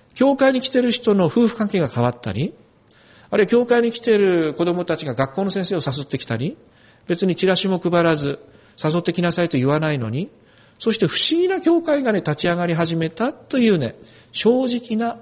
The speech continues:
お話だったんです。私はね、いい話だなと思って聞いたので、他の人たちもね、きっと心動かされたんじゃないかなって私思うんですね。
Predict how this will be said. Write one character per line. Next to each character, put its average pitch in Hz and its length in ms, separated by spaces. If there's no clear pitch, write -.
お 123 80
話 123 240
だ 113 80
っ - 100
た 98 100
ん 92 60
で 95 80
す。 - 180
私 190 360
は 202 120
ね、 165 180
い 131 140
い 123 40
話 131 300
だ 139 120
な 160 400
と 170 140
思 156 80
っ - 20
て 147 80
聞 - 180
い 165 60
た 151 140
の 160 120
で、 113 240
他 175 240
の 180 60
人 180 160
た 185 120
ち - 100
も 170 120
ね、 143 100
き - 120
っ - 40
と - 100
心 156 340
動 131 140
か 196 140
さ 262 160
れ 302 80
た 302 140
ん 269 80
じ 247 60
ゃ 214 40
な 175 120
い 160 60
か 147 120
な 147 180
っ - 160
て 131 80
私 120 560
思 113 260
う - 20
ん 95 60
で - 100
す - 180
ね。 139 260